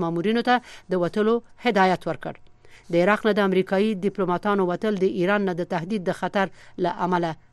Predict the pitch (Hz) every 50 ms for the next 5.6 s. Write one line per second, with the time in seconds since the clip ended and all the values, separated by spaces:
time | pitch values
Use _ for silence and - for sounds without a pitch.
0 | - - - 202 170 160 156 151 156 139 _ - - - - - - 185 190 -
1 | - 180 - - 254 247 233 208 196 190 185 - - 190 180 180 175 165 170 175
2 | 175 - - 180 - - 196 185 - 185 196 214 202 - 262 254 254 - - -
3 | - - 233 - - 277 269 269 254 254 247 247 247 262 254 262 254 220 220 233
4 | - - - 247 220 202 - - 180 170 170 175 180 190 - 220 190 190 226 277
5 | 220 190 165 - 170 156 147 - - 165 147 139